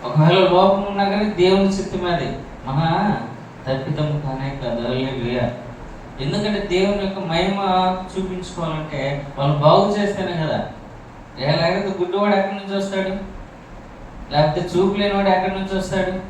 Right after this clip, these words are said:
వీళ్ళందరూ పుట్టి పెరిగితేనే ఆయన యొక్క మహిమ కార్యాలు చూడడానికి దేవుడు వాళ్ళని అలాగే తీసుకొస్తాడు. అంతే తప్పించి ఆయన కావాలని వాంటెడ్గా ఎప్పుడు పెట్టినవాడు కాదు. హల్లెలూయా.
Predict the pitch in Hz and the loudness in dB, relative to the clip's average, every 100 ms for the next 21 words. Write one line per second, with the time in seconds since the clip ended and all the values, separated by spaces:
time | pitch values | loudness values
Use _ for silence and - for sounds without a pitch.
0 | - - - - 120 143 156 175 175 151 | -14 -16 -16 -14 -8 -2 0 0 -4 -6
1 | 143 - 175 170 160 170 170 175 190 233 | -6 -4 -4 -2 -4 -4 -2 -2 0 2
2 | 202 - - - 143 165 175 175 175 160 | 0 -4 -12 -6 0 2 2 0 -2 2
3 | 160 190 214 220 220 202 202 202 196 185 | 4 4 4 4 4 4 4 2 0 -2
4 | 180 185 185 185 165 175 180 190 240 226 | -2 0 0 -2 -4 -2 0 0 0 0
5 | - - - 139 151 160 156 147 160 - | -4 -12 -6 0 2 2 0 0 -4 -4
6 | 147 143 143 127 139 147 147 147 147 151 | -4 -2 -2 -4 -4 -4 -2 0 0 -4
7 | - 208 175 - - - - - 135 143 | -2 2 2 0 -4 -8 -14 -4 -2 0
8 | 156 165 175 175 175 165 160 165 160 160 | 2 4 4 4 2 2 0 0 -2 -2
9 | 156 143 151 147 143 143 143 139 135 127 | -4 -4 -4 -2 0 -2 -6 -6 -4 -4
10 | 127 123 123 120 135 127 127 127 131 - | -2 -2 -2 -4 -2 -2 0 0 0 -2